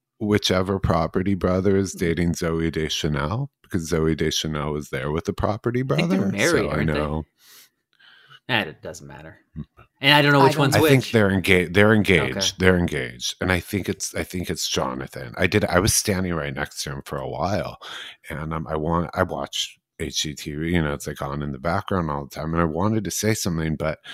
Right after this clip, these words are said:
Speaker 1: their last name is Scott, so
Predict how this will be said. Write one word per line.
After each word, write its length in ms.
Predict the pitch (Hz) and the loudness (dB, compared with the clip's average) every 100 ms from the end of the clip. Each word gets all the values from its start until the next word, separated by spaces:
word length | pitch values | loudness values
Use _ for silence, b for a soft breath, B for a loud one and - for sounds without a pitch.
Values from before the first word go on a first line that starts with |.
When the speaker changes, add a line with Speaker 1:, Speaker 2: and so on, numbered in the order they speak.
| B B B - | B B B -2
Speaker 1:
their 240 | 87 80 | 2 2
last 520 | 73 73 78 98 - | 0 -2 -2 -4 -2
name 400 | 110 107 113 110 | 0 2 2 2
is 120 | 82 80 | 0 -2
Scott, 600 | - - 90 78 - - | -4 -2 0 0 -2 -6
so 680 | - - 87 76 73 67 | -8 -4 -2 -2 -4 -6